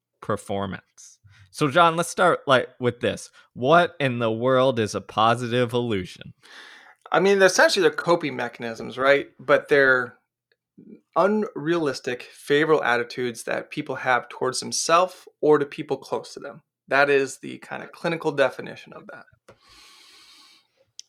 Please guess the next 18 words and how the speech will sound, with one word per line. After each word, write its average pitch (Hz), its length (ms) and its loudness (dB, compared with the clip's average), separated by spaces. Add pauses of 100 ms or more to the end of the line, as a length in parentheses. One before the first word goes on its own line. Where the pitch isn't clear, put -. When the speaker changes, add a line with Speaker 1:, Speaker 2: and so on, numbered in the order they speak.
(120)
Speaker 1:
I 101 280 -4
love 101 360 0
it. - 140 -8 (300)
So 180 200 4
what, 180 320 6
what 190 260 8
we're 208 120 2
going 170 260 4
in 156 160 2
here 143 280 2
is, 120 540 0
is 107 200 -2
this, 98 400 -10 (500)
is 131 440 4 (680)
our 113 140 4
brain, 139 560 2
our 104 140 -4
psychology, 110 1080 0